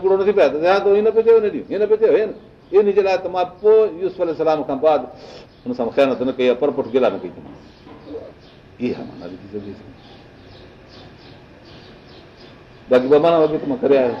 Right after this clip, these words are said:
چار معنيٰ هجن هن ۾. جيڪڏهن يوسف عليه السلام جي ڳالهه ڪجي ته ٻه معنيٰ،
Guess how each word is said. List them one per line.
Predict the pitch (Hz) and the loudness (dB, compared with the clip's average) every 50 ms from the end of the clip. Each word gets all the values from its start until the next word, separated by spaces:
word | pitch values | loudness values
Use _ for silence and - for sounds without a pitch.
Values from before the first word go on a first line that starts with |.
| - - - - - - - - - - - 156 | -10 -10 -12 -12 -14 -16 -16 -18 -18 -18 -2 4
چار | 165 165 170 165 156 | 6 8 8 8 6
معنيٰ | 147 139 123 113 107 | 4 2 -2 -4 -4
هجن | 104 95 98 98 92 92 85 82 | -6 -6 -8 -8 -10 -12 -12 -14
هن ۾. | 80 73 76 76 76 - - - - - - - - - - - - - - - - - - - - - - - - - - - | -16 -18 -18 -20 -20 -20 -20 -20 -20 -20 -20 -20 -20 -20 -20 -20 -20 -20 -20 -20 -20 -20 -20 -20 -20 -20 -20 -20 -20 -20 -6 -4
جيڪڏهن | 123 135 131 127 123 123 135 | -2 -2 0 0 0 2 4
يوسف | 175 196 190 190 - | 4 4 4 4 2
عليه | 170 165 160 | 2 2 2
السلام | 147 - 147 147 143 143 139 | 0 2 0 0 0 0 -2
جي | 143 | -4
ڳالهه | 139 147 143 139 131 123 135 | 0 2 2 2 2 0 -4
ڪجي | 139 131 143 | -4 -4 -4
ته | 135 135 | -4 -4
ٻه | 135 143 151 | -4 -4 -4
معنيٰ، | 151 160 160 165 170 175 175 | -2 -2 -2 -2 -2 -4 -4